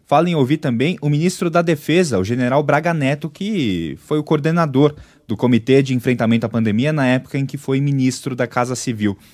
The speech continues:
O presidente da comissão, Omar Aziz, no entanto, é contra essa convocação.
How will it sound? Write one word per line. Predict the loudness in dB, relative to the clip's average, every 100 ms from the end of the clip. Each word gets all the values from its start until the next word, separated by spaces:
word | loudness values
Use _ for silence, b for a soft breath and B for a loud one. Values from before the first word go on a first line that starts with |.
| b b
O | -8 -4
presidente | -2 0 0
da | -2
comissão, | -2 -2 0 2
Omar | 4 2
Aziz, | 2 -2
no | -2
entanto, | -4 -2 -4 -4 -8 -4
é | -6
contra | -4 -4 -2 -2 -6 -8 -8
essa | -8 -8
convocação. | -10 -10 -10 -12 -14 -16